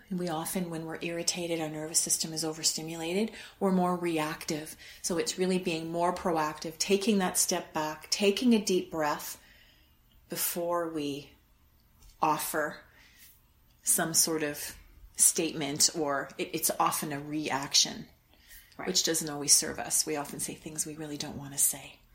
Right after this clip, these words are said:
Speaker 2: And also just trying to tick things off, right? Get it done, get on to the
Speaker 1: Tick
Speaker 2: next
Speaker 1: things
Speaker 2: thing.
Speaker 1: off the list. We've just all got way too much to do. <laughs>
Speaker 2: Yes, I, I agree with
Speaker 1: We
Speaker 2: that.
Speaker 1: just do.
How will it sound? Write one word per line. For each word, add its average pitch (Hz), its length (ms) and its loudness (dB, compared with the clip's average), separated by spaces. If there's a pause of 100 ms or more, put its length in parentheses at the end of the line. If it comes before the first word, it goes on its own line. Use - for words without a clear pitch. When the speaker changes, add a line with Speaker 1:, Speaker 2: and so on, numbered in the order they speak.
(280)
Speaker 2:
And 190 100 6
also 190 220 10
just 175 180 -2
trying 202 200 6
to - 140 -8
tick - 220 -2
things 147 240 -4
off, 156 320 -2
right? 214 280 -4
Get 151 140 -2
it 131 120 -12
done, 170 240 -2
get 156 120 -2
on 143 140 -2
to 180 100 0
the 151 40 -4
Speaker 1:
Tick 143 120 -2
Speaker 2:
next 175 100 0
Speaker 1:
things 170 100 0
Speaker 2:
thing. 160 120 0
Speaker 1:
off 156 140 -6
the 165 60 -6
list. 156 260 -6
We've 196 120 2
just 220 180 4 (120)
all 175 180 4
got 165 260 -6
way 170 180 0
too 165 200 2
much 160 300 4
to - 100 0
do. 139 220 -2
<laughs> - 80 -18 (800)
Speaker 2:
Yes, - 460 -2
I, 175 340 8
I 170 100 8
agree 170 280 0
with 175 80 0
Speaker 1:
We 220 60 6
Speaker 2:
that. 208 80 8
Speaker 1:
just 226 160 6
do. 143 160 0